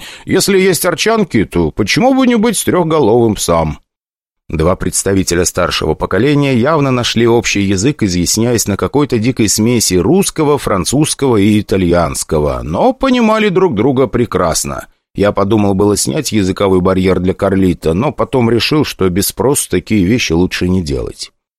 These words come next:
Но одна мордашка на этом празднике жизни оказалась очень уж грустной.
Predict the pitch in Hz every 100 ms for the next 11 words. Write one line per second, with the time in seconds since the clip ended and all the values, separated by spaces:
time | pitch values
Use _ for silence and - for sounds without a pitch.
0 | _ _ _ - 120 185 170 160 175 165
1 | 127 151 147 156 139 143 139 110 120 131
2 | 139 139 107 113 107 117 113 123 95 92
3 | 110 101 85 90 - 82 85 76 69 69
4 | - 57 52 -